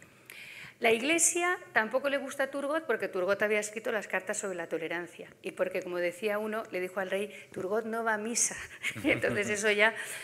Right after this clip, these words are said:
tampoco gustaba. Tampoco les gustaba a los aristócratas porque, evidentemente, él quería, luego lo diré, reformas fiscales y que los que no pagaban, que pagasen. Entonces, claro, eso,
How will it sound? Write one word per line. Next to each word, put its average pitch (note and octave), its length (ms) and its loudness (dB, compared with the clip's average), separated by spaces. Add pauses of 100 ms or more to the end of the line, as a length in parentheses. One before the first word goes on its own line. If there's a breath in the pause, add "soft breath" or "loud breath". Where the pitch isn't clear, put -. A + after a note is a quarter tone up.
(200 loud breath)
tampoco G#3 420 0
gustaba. E3 520 -4 (680 loud breath)
Tampoco A#3+ 380 4
les D4 180 8
gustaba A#3+ 320 6
a - 40 6
los A#3+ 180 4
aristócratas C4+ 680 4
porque, F#3 260 -2
evidentemente, G3 840 2
él F#3+ 140 2
quería, F#3 420 0 (140)
luego E3 220 -2
lo F3 100 2
diré, G3 420 2
reformas F#3 460 2
fiscales G#3+ 800 2
y G#3 80 -6
que F#3 160 -10
los E3+ 160 -4
que - 100 -4
no D#3+ 160 -2
pagaban, F#3 540 4 (140)
que F3 100 -6
pagasen. D#3+ 560 0
Entonces, D#3+ 360 -4
claro, F#3 280 2
eso, F3 480 0